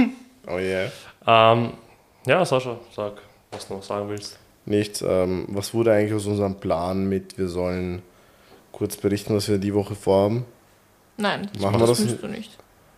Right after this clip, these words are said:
Speaker 2: Wir machen
Speaker 3: Das
Speaker 2: eh gar nichts, Bro.
Speaker 1: Nichts, nichts. Die
Speaker 2: Ich hab auch nichts
Speaker 1: das
Speaker 2: vor.
Speaker 1: ganze Wochenende, von Freitag bis gestern am Abend, war so anstrengend und full.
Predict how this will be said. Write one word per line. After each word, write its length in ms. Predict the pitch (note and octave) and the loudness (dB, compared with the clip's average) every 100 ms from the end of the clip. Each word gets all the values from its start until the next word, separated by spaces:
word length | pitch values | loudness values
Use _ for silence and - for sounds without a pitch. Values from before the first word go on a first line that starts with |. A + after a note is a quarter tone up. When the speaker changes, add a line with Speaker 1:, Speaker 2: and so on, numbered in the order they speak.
| _ _ _ - - _ _ _ | _ _ _ -20 -20 _ _ _
Speaker 2:
Wir 100 | A#2 | 0
machen 180 | A2 E3+ | 4 6
Speaker 3:
Das 40 | B2+ | 6
Speaker 2:
eh 100 | A#2+ | 6
gar 240 | A2+ G#2+ | 6 6
nichts, 240 | G#2+ G2+ - | 6 0 -4
Bro. 300 | G#2+ G2+ C3 | 0 4 6
Speaker 1:
Nichts, 560 | C3 - - - - - | 6 4 -4 -6 -8 -4
nichts. 440 | B2 B2+ B2 - | 2 2 2 -6
Die 120 | - A2+ | -4 -4
Speaker 2:
Ich 240 | A2 - | -4 -6
hab 180 | G2 - | -6 -2
auch 140 | F#2 | -2
nichts 180 | F#2+ - | -2 -6
Speaker 1:
das 40 | - | -4
Speaker 2:
vor. 180 | F2+ F#2 | -4 4
Speaker 1:
ganze 380 | A#2 C#3 C3+ | 6 6 2
Wochenende, 640 | B2 C#3+ D#3 D#3 D#3 F3 F3 - - _ _ | 4 4 4 6 6 4 2 -8 -20 _ _
von 180 | - B2 | -4 -4
Freitag 600 | A#2 A#2+ C3 C3+ D3+ D3 | 2 6 6 6 2 0
bis 200 | D3+ D3+ | 0 0
gestern 360 | - C#3 C#3+ C#3 | 2 2 4 2
am 100 | B2+ | 2
Abend, 420 | - A#2+ C#3 C3+ | 4 4 4 2
war 400 | B2 A#2+ A#2+ A#2+ - _ _ _ _ _ _ _ | 4 6 6 2 -4 _ _ _ _ _ _ _
so 400 | A2+ A#2 E3 F3+ | -2 8 10 10
anstrengend 680 | A2 A#2+ - A2 A2 A2 G#2+ | 8 4 2 0 2 0 -2
und 100 | A2+ | -8
full. 380 | - B2 C3+ F3 | -6 0 0 0